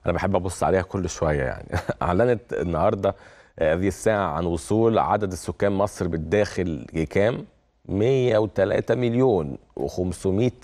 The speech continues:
ألف نسمة، بزيادة قدرها نص مليون نسمة خلال مية وعشرين يوم. نص مليون نسمة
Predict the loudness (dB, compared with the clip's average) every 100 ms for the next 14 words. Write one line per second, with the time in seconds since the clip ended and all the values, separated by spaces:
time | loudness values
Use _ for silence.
0 | -4 0 2 0 -2 0 0 -2 -4 -4
1 | -10 -20 -20 -20 _ 0 2 4 4 2
2 | 0 2 2 2 0 0 -2 -2 -2 0
3 | 0 2 2 2 2 0 -2 -4 _ _
4 | -8 -2 2 2 0 -6 0 2 2 2
5 | 2 -2 -6 -4 0 0 0 -2 -2 -2
6 | -4 -14 _ _ -4 -2 -2 -2 -2 0
7 | 2 2 2 0 -2 -6